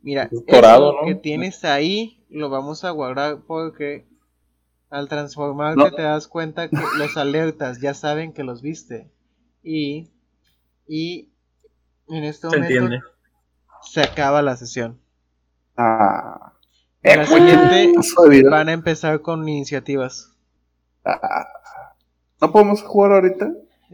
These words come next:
Speaker 1: Quédense con esa imagen grabada.
Speaker 4: Acuerdo.
Speaker 1: Pues es que Clocky, pues las habilidades de Clocky, pues ayudarán mucho en este combate,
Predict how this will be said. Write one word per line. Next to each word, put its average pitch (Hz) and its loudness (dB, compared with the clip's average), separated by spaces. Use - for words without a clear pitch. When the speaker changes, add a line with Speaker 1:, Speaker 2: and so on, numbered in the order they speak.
Speaker 1:
Quédense 180 -10
con 185 -10
esa 185 -4
imagen 180 -6
grabada. 165 -4
Speaker 4:
Acuerdo. 123 -4
Speaker 1:
Pues 147 -8
es 139 -14
que - -20
Clocky, 151 -8
pues 131 -16
las 135 -8
habilidades 131 -6
de 147 -8
Clocky, 131 -12
pues - -20
ayudarán 139 -8
mucho 151 -10
en 151 -10
este 151 -12
combate, 135 -12